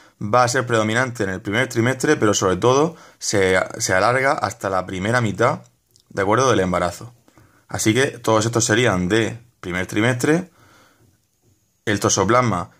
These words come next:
también es del tercer trimestre, pero es más grave en el primero. Y el varicela zoster también tiene esa característica, pero al contrario.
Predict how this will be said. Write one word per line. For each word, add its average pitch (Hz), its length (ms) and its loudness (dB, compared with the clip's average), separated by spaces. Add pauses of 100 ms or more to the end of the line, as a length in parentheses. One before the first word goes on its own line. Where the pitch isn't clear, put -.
(140)
también 101 280 -6
es 107 80 -2
del 104 320 0
tercer 104 340 0
trimestre, 117 460 2
pero 110 500 0 (100)
es 101 140 -4
más 104 200 0
grave 113 220 2
en 92 40 0
el 92 140 -4
primero. 139 480 0 (400)
Y 139 180 0
el 135 120 4
varicela 107 440 2
zoster 139 560 -2 (220)
también 104 380 0
tiene 120 160 0
esa 120 100 2
característica, 123 580 0
pero 101 140 2
al 95 80 0
contrario. 92 560 -2